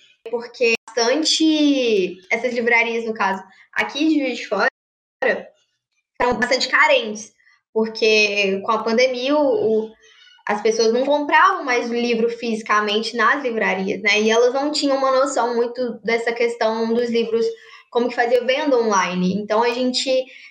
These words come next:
tentou articular pra dar esse apoio, esse auxílio a eles, e foi, assim, um projeto muito bacana. Ah, depois você vê o reconhecimento que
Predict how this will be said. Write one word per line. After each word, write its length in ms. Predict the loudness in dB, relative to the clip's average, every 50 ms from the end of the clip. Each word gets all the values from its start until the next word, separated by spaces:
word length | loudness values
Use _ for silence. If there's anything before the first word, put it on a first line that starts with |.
| _ _ _
tentou 260 | -2 -2 0 0 -2
articular 800 | -2 -2 -6 -4 -4 0 2 4 4 4 4 4 2 0 -4 -6
pra 200 | -4 0 0 2
dar 340 | 2 4 4 4 4 2 2
esse 460 | 0 -2 -2 -6 -12 -10 -6 -2 0
apoio, 560 | 0 -2 -2 -4 0 2 4 6 4 4 4 2
esse 240 | 2 2 0 -4
auxílio 460 | -8 -8 -8 -8 -8 -8 -4 -2 0 0
a 100 | 2 2
eles, 300 | 2 2 0 0 0 -2
e 140 | -4 -2
foi, 140 | 0 0 0
assim, 200 | 0 0 -4 -10
um 80 | -10 -6
projeto 380 | -2 -2 0 0 -2 -2 -4
muito 340 | -2 0 0 0 -2 -4 -6 -6
bacana. 680 | -6 -6 -6 -4 -4 -4 -2 0 0 0 0 -2 -2 -6 -10 -20 -20 -20 -20 _ _ -6
Ah, 300 | -2 0 0 2 2 2
depois 420 | 0 0 2 4 2 2 2 -2 -8 -10 -12 -4
você 320 | -2 -2 0 2 0 0
vê 280 | 2 2 2 4 4 4
o 20 | 2
reconhecimento 800 | 2 0 0 0 0 0 -2 -4 -4 -2 0 0 0 -2 -8 -14
que 680 | -18 -10 -4 -2 0 0 2 0 0 -2 -2 -4 -8